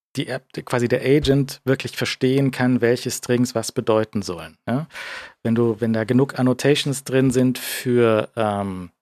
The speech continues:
Accessibility und für VoiceOver, dann hat der Agent mehr Anhaltspunkte, was du jetzt mit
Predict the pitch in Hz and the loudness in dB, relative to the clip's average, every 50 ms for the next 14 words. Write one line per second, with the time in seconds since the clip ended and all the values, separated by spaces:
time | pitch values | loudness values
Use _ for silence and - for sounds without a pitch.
0 | _ - 123 - - 127 - 117 - 131 139 156 160 - - 151 143 143 151 143 | _ -8 -8 -4 -4 -6 -6 -4 -2 0 0 0 -2 -2 -4 -4 -2 -2 -2 -4
1 | 117 - - 110 98 107 120 147 147 - - - 143 147 139 147 147 143 147 151 | -6 -4 -4 -4 0 2 2 2 2 0 -2 0 0 2 4 4 4 4 2 0
2 | - - 120 110 110 113 - - 117 113 - - 120 123 117 - 131 120 101 113 | -2 -4 -2 -2 -2 -6 -4 -2 -2 0 0 2 0 0 2 2 2 2 2 2
3 | 120 117 117 135 127 127 117 120 117 113 - - - 127 120 127 - - 113 107 | 2 2 2 2 2 0 2 2 0 0 -2 -2 -2 0 0 0 0 -2 -2 -2
4 | 117 117 - - 120 113 113 - - - 120 113 - - - - | 0 -2 -2 -2 0 0 0 -2 0 -2 -2 -2 -2 -6 -14 -16